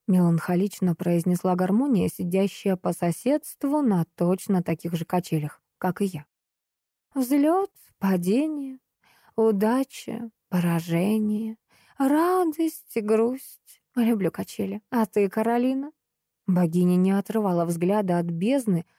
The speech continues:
с клубящимся туманом. «А я... я не знаю». «Плохо», без эмоций произнесла гармония. «Нужно понимать свои чувства, иначе не заметишь, как влюбишься не в того».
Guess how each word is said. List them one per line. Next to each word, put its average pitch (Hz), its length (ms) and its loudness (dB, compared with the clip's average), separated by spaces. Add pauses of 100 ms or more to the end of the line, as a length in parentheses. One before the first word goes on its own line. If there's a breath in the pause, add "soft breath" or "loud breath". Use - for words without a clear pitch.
с - 100 -20
клубящимся 240 1000 0
туманом. 156 760 -2 (920)
«А 214 160 0
я... 294 800 0 (140)
я 214 460 -2
не 240 160 2
знаю». 202 540 0 (1400 soft breath)
«Плохо», 320 640 2 (580)
без 180 240 2
эмоций 175 460 0
произнесла 175 600 0
гармония. 170 600 -2 (500 soft breath)
«Нужно 226 340 0
понимать 196 540 2
свои 175 300 -2
чувства, - 600 -2
иначе 208 320 2
не 208 160 2
заметишь, 208 480 0
как 190 220 -2
влюбишься 208 760 -2
не 262 320 2
в - 100 -6
того». 185 680 2